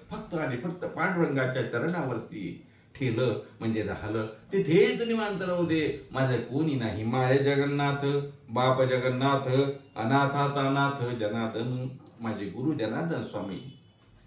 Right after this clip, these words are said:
दत्तात्रय गुरु, पांडुरंग परमात्मा यांच्यातच मला वि-, विलीन व्हायचं आहे. "माय जगन्नाथ, बाप जगन्नाथ, अनाथात अनाथ जनार्दन,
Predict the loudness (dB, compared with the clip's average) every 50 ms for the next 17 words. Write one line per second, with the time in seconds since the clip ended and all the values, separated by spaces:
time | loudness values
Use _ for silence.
0 | -20 -20 -20 -12 0 4 4 4 4 4 2 2 2 2 2 2 4 4 4 4
1 | 2 2 -2 -6 -10 -14 -20 _ _ -20 -20 _ _ -4 0 2 2 2 2 0
2 | 0 0 0 -2 -2 -2 -2 0 0 0 0 -2 -2 -4 -4 -4 -6 -10 -12 -18
3 | -20 -20 -20 -20 -20 -20 -12 -6 -4 -4 -2 -2 -2 -4 -4 0 4 6 6 6
4 | 4 2 0 0 2 0 2 2 2 0 0 -2 -4 -4 -4 -2 -2 -4 -4 -8
5 | -8 -10 -8 -6 -6 -6 -8 -10 -12 -16 -20 -20 _ -8 -4 0 0 2 2 2
6 | 0 0 0 0 0 0 2 0 2 0 0 0 2 2 2 2 2 0 -2 -2
7 | -2 -2 -2 -2 -2 -2 -2 -2 0 0 -2 -2 -2 -4 -4 -4 -4 -4 -6 -4
8 | -4 -4 -4 -4 -6 -6 -10 -10 -10 -8 -8 -8 -8 -8 -8 -10 -10 -10 -12 -12